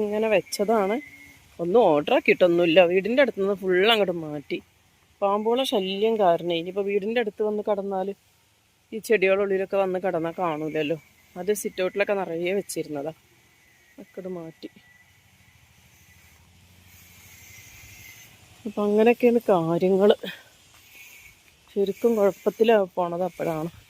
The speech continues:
അപ്പം ഇനിയിപ്പോൾ തോന്നും നമുക്കൊക്കെ നിർത്തിയാലോ എന്നൊക്കെ തോന്നും മനസ്സിൽ. വളർത്തണ്ടേ? ഇതൊക്കെ അല്ലേ അവസ്ഥകൾ. ഒരു കോഴിക്കൂട് വരെയെങ്കിലും പോകാൻ കഴിയണ്ടേ നമുക്ക്? അതിന് വരെ പറ്റാത്ത അവസ്ഥയിൽ പോയി.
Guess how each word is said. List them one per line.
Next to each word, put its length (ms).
അപ്പം 200
ഇനിയിപ്പോൾ 320
തോന്നും 300
നമുക്കൊക്കെ 440
നിർത്തിയാലോ 640
എന്നൊക്കെ 320
തോന്നും 340
മനസ്സിൽ. 340
വളർത്തണ്ടേ? 720
ഇതൊക്കെ 240
അല്ലേ 200
അവസ്ഥകൾ. 440
ഒരു 140
കോഴിക്കൂട് 540
വരെയെങ്കിലും 420
പോകാൻ 260
കഴിയണ്ടേ 380
നമുക്ക്? 260
അതിന് 280
വരെ 160
പറ്റാത്ത 420
അവസ്ഥയിൽ 440
പോയി. 160